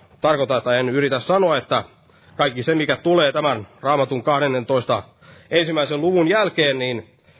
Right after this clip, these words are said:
voisi heittää sitten, sitten pois tästä Raamatusta, vaan todella Raamattu on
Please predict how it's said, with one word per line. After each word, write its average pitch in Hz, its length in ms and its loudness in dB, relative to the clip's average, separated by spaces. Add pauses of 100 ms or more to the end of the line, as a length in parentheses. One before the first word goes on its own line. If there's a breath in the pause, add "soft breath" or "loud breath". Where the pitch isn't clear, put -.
(260 soft breath)
voisi 143 300 2
heittää 165 360 0
sitten, 143 500 -2 (1400)
sitten 180 360 0
pois 214 320 0
tästä 143 220 -4
Raamatusta, 156 680 0
vaan 110 200 0
todella 120 340 2
Raamattu 135 420 2
on 120 180 0